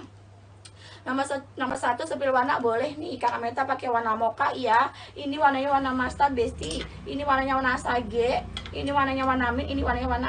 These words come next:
apa? Denim, sayang ya. Kakak nomor tiga panjangnya baju berapa? Seratus tiga puluh lima, cinta. Nomor tiga itu versinya yang gamis tuh ya. Dia panjang pol tuh, seratus tiga puluh lima ya. Kakakku B B enam puluh bisa pakai, ayang.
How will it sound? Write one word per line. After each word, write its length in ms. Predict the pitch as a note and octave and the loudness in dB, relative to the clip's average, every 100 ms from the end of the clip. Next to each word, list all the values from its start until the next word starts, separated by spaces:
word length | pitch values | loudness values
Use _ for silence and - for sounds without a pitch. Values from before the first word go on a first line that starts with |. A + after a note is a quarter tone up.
| - | 0
apa? 240 | C#4 C4+ G#3 | -2 -2 -2
Denim, 400 | A3+ A3 A#3+ A3+ | -4 -2 -6 -6
sayang 240 | A#3+ G#3 | -6 -4
ya. 160 | G#3+ D4 - - - | -2 -2 -2 -8 -4
Kakak 320 | C#4 C#4+ E4 | -2 6 6
nomor 160 | D#4 D4 | 6 -2
tiga 240 | C4 C#4+ | -2 -2
panjangnya 480 | D4+ C#4+ C4 C4 D4+ | 0 0 0 0 0
baju 260 | B3 A3+ - | 0 0 0
berapa? 260 | A#3 A#3 - - | 0 0 0 -2
Seratus 320 | C#4+ C4 - | -2 -2 -2
tiga 240 | G#3+ A3 | 0 2
puluh 160 | A#3 C#4 | 2 0
lima, 240 | C4 D4+ | 0 -2
cinta. 400 | D#4+ C#4+ C4+ - - - - | -2 -4 0 0 -2 -12 -4
Nomor 400 | C#4 C4+ C4+ C#4 | 0 2 2 -2
tiga 240 | C4+ B3+ | -2 0
itu 240 | F#3+ F#3 | 0 -2
versinya 480 | F3+ C#4+ C#4 C#4 D4 | 2 2 2 -2 -2
yang 240 | D4+ D4 A#3 | 0 0 2
gamis 320 | A#3 B3+ C#4 | 2 0 -2
tuh 160 | A#3+ | -2
ya. 240 | G#3 A#3 D4 - - - | 0 0 -2 -6 -14 -2
Dia 240 | A#3 C#4+ | 2 2
panjang 560 | - C4 C4+ C#4+ C4 B3+ | 4 2 2 0 0 0
pol 240 | C#4 B3+ | 0 2
tuh, 80 | A3+ | 0
seratus 400 | A3 C4 B3+ C#4+ | 0 0 0 -2
tiga 240 | B3+ A3 A3 | 0 2 2
puluh 160 | B3 | 0
lima 240 | B3+ B3+ - | -2 -2 -2
ya. 160 | - F#4 - - | 0 0 -2 -14
Kakakku 480 | - C#4+ D4 C4+ D#4+ | 0 2 4 2 2
B 160 | C#4 C#4+ | -4 0
B 80 | C4+ | 2
enam 240 | C4+ C4 | 2 0
puluh 160 | D4 D4 | -2 -4
bisa 320 | C#4 C4+ B3+ | 4 4 6
pakai, 480 | B3 B3+ C#4+ A#3+ C4+ | 4 2 0 2 2
ayang. 160 | C4+ | 0